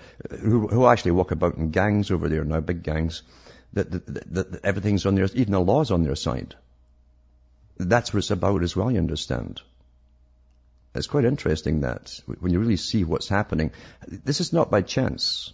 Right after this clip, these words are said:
Believe you me, if the big boys wanted this to all end tomorrow and the big, and, and the, the, the hoodlums, uh, uh, all in jail or at least put in their place, they would do it.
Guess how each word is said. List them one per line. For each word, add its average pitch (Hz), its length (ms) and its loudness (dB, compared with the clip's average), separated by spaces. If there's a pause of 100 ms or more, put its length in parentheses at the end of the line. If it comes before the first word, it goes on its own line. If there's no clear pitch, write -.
(220)
Believe 139 200 4
you 120 80 4
me, 113 100 6
if 98 80 2
the 95 100 2
big 113 240 -2
boys 90 300 2
wanted 92 480 0 (340)
this - 220 -2
to - 120 0
all 87 260 2
end 85 340 0 (220)
tomorrow 90 500 2
and 82 140 -2
the 82 40 0
big, 90 220 -4
and, 85 320 2
and 80 140 0
the, 71 180 -2
the, 78 220 -4
the 71 240 -2
hoodlums, 85 580 0
uh, 69 240 -2 (420)
uh, - 60 -4
all 98 320 2
in 80 140 2
jail 90 520 2
or 80 220 2
at - 100 -6
least - 160 -4
put - 180 -2
in - 40 -8
their 60 120 -4
place, 123 440 0
they 131 160 2
would 120 160 0
do 175 160 2
it. - 380 -6